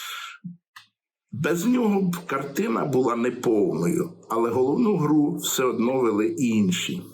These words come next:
Європейці після цього чекають, що Доні тепер їм винен.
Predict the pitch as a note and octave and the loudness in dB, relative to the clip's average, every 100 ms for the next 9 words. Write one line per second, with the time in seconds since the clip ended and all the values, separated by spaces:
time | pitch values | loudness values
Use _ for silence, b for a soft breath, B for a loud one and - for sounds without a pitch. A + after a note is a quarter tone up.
0 | - B B B B B - C3 D#3 F#3 | -20 B B B B B -2 0 0 0
1 | F3+ - G#3+ - - - - F#3+ F3 - | 0 0 0 0 0 -2 -4 -2 0 0
2 | C3 A#2 - F#3+ F3+ B2+ - - - - | -2 -2 -2 0 2 0 0 -2 0 -2
3 | - - G2 - - A#2 G#2+ E3 F3+ F#3 | 0 0 0 -2 -2 0 2 2 2 0
4 | D#3+ - - A#2+ D#3 C#3+ C3 D3 A2 A2+ | 0 -2 -2 0 0 0 0 0 2 2
5 | D3+ G#3 F#2+ F2+ E2+ | 2 0 0 0 -2